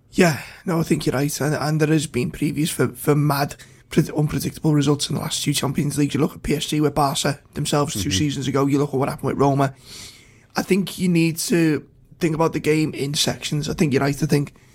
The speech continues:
Speaker 1: you need to forget the enormity of the three nil thing, and that it's, it's, you know, it's, I don't think it's ever happened before successfully from,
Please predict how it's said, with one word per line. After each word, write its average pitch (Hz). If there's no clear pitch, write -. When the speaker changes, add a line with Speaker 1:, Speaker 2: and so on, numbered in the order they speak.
Speaker 1:
you 156
need 160
to -
forget 156
the 160
enormity 156
of 147
the -
three 156
nil 147
thing, 147
and 147
that 127
it's, -
it's, -
you 147
know, 233
it's, -
I 160
don't 151
think 131
it's 131
ever 131
happened -
before 151
successfully 151
from, 147